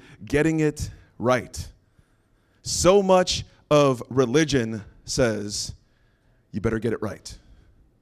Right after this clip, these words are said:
If you don't get it right, how will you know if you're gonna get this reward? If you don't get it right, how do you know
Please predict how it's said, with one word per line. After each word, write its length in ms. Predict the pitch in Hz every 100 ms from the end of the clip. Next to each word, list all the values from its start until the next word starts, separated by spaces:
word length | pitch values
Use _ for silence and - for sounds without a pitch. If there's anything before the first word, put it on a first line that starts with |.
| _ _ _ _ -
If 120 | 107
you 80 | 120
don't 240 | 151 165
get 140 | 151 143
it 100 | 110
right, 520 | 131 151 107 107 - - -
how 180 | 143 147
will 140 | 151
you 160 | 143 139
know 540 | 127 156 131 104 101 - -
if 160 | 117 127
you're 140 | 135
gonna 160 | 127 120
get 320 | 139 131 - - _
this 260 | 143 - 127
reward? 420 | 113 120 107 101
If 100 | 95
you 80 | 135
don't 300 | 170 170 160
get 140 | 165
it 160 | 151 - -
right, 520 | 117 123 175 139 110 - -
how 160 | 160
do 80 | 165
you 140 | 170 151
know 420 | 156 156 127